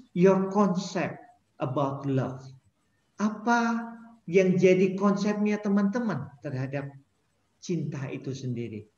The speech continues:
Apa sih konsep cintanya ki-, masing-masing, ya? Nah, tolong siapkan the coaching game-nya, ya.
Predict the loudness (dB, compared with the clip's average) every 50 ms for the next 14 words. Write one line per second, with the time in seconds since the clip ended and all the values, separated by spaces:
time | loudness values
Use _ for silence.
0 | _ -12 -10 -10 -8 -6 -4 -6 -4 -4 -6 -8 -6 -4 -4 -4 -4 -2 -4 -4
1 | -4 -4 -6 -4 -4 -4 -4 -4 -4 -4 -6 -8 -8 -10 -12 -14 -14 -16 _ _
2 | _ _ _ _ _ _ -8 -6 -6 -6 -6 -8 -8 -6 -6 -8 -6 -6 -6 -4
3 | -4 -6 -8 -12 -18 _ _ _ _ _ -12 -6 -4 -4 -2 -2 -4 -6 -6 -10
4 | -14 -18 _ _ _ _ _ _ _ _ _ _ -2 0 0 0 0 -2 -6 -8
5 | -2 2 2 4 4 4 4 4 4 4 2 2 2 2 4 6 6 4 4 2
6 | 0 0 0 0 -2 0 0 -2 0 2 2 2 2 2 2 2 2 2 2 0
7 | -2 -8 -12 _ _ _ _ _ _ _ _ _ -4 -2 0 2 2 2 0 0
8 | -2 -6 -10